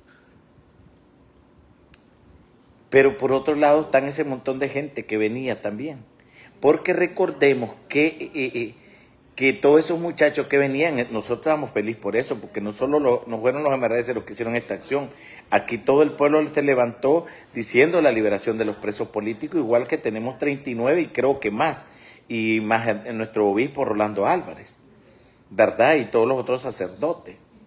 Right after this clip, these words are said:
Entonces, bueno, por un lado los M R S se andan trompezando,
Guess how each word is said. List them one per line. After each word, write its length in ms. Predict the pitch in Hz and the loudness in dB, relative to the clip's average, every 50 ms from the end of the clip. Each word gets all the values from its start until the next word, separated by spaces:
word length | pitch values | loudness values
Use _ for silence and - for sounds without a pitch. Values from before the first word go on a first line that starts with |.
| _ - - - - - - _ _ - _ _ _ - - - | _ -20 -20 -20 -20 -20 -20 _ _ -20 _ _ _ -20 -18 -18
Entonces, 420 | 120 113 - 151 147 - - 135 | -8 2 4 4 4 4 2 2
bueno, 360 | 123 139 143 131 113 110 104 104 - | 4 6 4 4 4 0 -4 -4 -2
por 120 | - 120 131 | -2 0 0
un 140 | 151 160 | 0 4
lado 260 | 160 165 170 175 175 170 | 6 6 6 6 6 4
los 140 | 160 147 | 2 2
M 160 | 143 143 139 131 | 2 4 4 4
R 220 | 120 127 127 139 | 6 6 4 4
S 180 | 160 156 165 151 | 4 2 -2 -4
se 140 | - - | -2 -2
andan 240 | 143 143 147 147 143 | 0 0 -2 -4 -4
trompezando, 760 | - 131 127 120 - 120 107 - 147 151 170 175 170 175 165 | -4 -4 -6 -4 -4 -6 -2 -2 -2 -2 -2 -4 -6 -10 -12